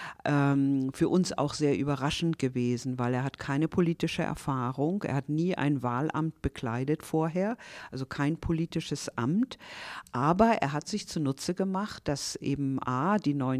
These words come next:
Technologien, Twitter insbesondere, es möglich machen, dass man Menschen ganz schnell erreicht, ganz schnell viele, viele Menschen erreicht. Und dass man auch mit sehr einfachen Botschaften da offenbar Leute mobilisieren kann.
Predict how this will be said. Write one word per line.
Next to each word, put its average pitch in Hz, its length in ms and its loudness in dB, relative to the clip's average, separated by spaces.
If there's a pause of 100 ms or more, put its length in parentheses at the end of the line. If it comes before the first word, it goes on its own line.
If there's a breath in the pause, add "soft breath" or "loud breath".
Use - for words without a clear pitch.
Technologien, 156 920 0
Twitter 180 400 -2
insbesondere, 170 960 0 (420 loud breath)
es - 100 -6
möglich 180 420 4
machen, 196 340 0
dass 175 160 -4
man 170 160 0
Menschen 151 380 -2
ganz 160 220 0
schnell 147 260 0
erreicht, 110 640 -6
ganz 185 200 4
schnell 170 340 2 (140)
viele, 180 460 4
viele 135 220 0
Menschen 117 400 -4
erreicht. 87 720 -8 (400 loud breath)
Und 156 100 2
dass 160 120 -2
man 170 100 2
auch 127 100 0
mit 165 200 -2
sehr 170 280 0
einfachen 160 600 2
Botschaften 117 840 -4
da 117 220 -4
offenbar 123 680 -2 (340 loud breath)
Leute 135 240 0
mobilisieren 135 880 -2
kann. 208 360 -2